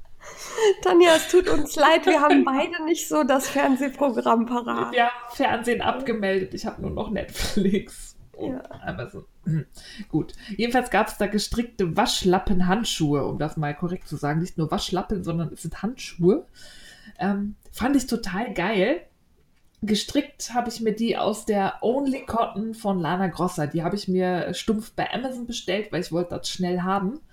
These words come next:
Speaker 2: Und das ist ja mal geil. Also ich find ja Baumwolle, also jetzt gut für die Topflappen, klar nimmt man da so ein Baumwollgarn wie Catania, aber diese Only Cotton,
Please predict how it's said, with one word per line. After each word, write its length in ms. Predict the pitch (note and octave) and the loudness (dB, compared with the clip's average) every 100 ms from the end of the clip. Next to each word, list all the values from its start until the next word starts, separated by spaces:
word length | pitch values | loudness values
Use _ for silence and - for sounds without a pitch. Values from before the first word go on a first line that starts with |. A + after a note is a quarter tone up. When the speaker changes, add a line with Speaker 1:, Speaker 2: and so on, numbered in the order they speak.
| - - - - - G#3 | -20 -14 -14 -14 -14 -8
Speaker 2:
Und 240 | - E3+ D#3 | -6 -4 -2
das 200 | A2+ - | -4 -2
ist 220 | G#3+ G3+ | -6 -4
ja 140 | F3 E3 | -4 -4
mal 180 | D#3+ D#3+ | -2 -4
geil. 400 | - C3+ C3 - | -6 -6 -6 -4
Also 160 | D#3+ F3 | -2 -2
ich 140 | G3+ | -2
find 280 | - A#3+ A#3 | -2 -4 -2
ja 320 | A3 G#3 G3+ G3+ | 0 0 0 0
Baumwolle, 580 | F#3 A#3+ G#3+ A3+ A3+ G3 | 0 2 4 4 4 2
also 180 | F3+ | 0
jetzt 220 | F3+ F3 - | 0 -2 -6
gut 220 | G#3 - | -6 -4
für 80 | E3+ | -6
die 100 | D#3+ | 0
Topflappen, 500 | G3+ - F#3+ - F3+ | -2 0 -2 -2 -6
klar 220 | F3+ F3+ | -2 0
nimmt 200 | F3+ - | -2 -2
man 120 | D#3+ | -4
da 80 | D#3 | -4
so 140 | D#3+ | -4
ein 80 | D#3 | -4
Baumwollgarn 540 | E3 G3+ F#3 D#3 E3 | -2 -2 -2 -4 -6
wie 60 | E3 | -6
Catania, 520 | - D#3 D#3+ G3+ E3 | -8 -10 -6 -4 -4
aber 100 | C#3+ | -6
diese 260 | C#3+ - - | -8 -10 -4
Only 240 | F#3 - D4+ | -2 -2 -8
Cotton, 500 | - C#3+ - C4+ | -6 -8 -8 -8